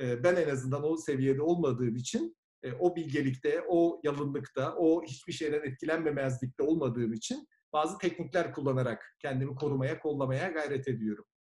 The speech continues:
E, o anlamda farkındalık önemli. İzolasyonsa iletişimde çok zor. Şöyle bir şey,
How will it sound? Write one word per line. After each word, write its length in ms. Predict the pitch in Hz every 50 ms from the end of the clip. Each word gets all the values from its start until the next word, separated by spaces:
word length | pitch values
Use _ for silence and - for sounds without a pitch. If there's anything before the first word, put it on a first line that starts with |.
| _ _ _ _ _ _ _ _ -
E, 460 | - 135 131 127 131 127 127 127 127
o 240 | 131 131 - 175 170
anlamda 380 | 156 139 135 135 131 131 214 214
farkındalık 580 | - 170 151 147 135 143 131 151 160 202 -
önemli. 420 | 190 175 156 151 139 135 135 160 208
İzolasyonsa 840 | 202 165 160 160 156 143 131 127 - 160 135 131 131 - 185 202 196
iletişimde 560 | 180 - 147 143 131 131 - - 127 131 185
çok 240 | 175 - 170 135 127
zor. 340 | 117 117 98 - - - - _ _ _ _ _ _ _ _ _ _ _ _ _ _ _ _ _ - - - - - - - -
Şöyle 260 | - 339 339 320 254
bir 60 | 208
şey, 340 | 196 - - 208 208 202 202